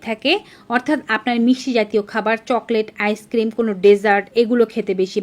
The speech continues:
ভালো লাগছে, সেক্ষেত্রে এটি মেয়ে বাচ্চা হওয়াকে ইঙ্গিত করে থাকে। দশম লক্ষণ হচ্ছে আপনার ইউরিনের কালার। প্রস্রাব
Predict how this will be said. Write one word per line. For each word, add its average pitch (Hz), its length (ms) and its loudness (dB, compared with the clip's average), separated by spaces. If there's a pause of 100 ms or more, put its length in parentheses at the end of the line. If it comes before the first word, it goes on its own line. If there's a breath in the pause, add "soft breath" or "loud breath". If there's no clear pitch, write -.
ভালো 202 240 -4
লাগছে, 196 280 -4 (560 loud breath)
সেক্ষেত্রে 302 440 -2 (120)
এটি 220 140 -2 (120)
মেয়ে 208 220 -2
বাচ্চা 180 320 -6
হওয়াকে 196 300 -2 (180)
ইঙ্গিত 214 300 0 (360 loud breath)
করে 220 280 4
থাকে। 202 300 -2 (760)
দশম 294 300 4 (120)
লক্ষণ 349 360 2
হচ্ছে 381 200 -2 (160)
আপনার 240 300 0 (200)
ইউরিনের 269 520 6
কালার। 196 320 2 (480 loud breath)
প্রস্রাব 349 300 2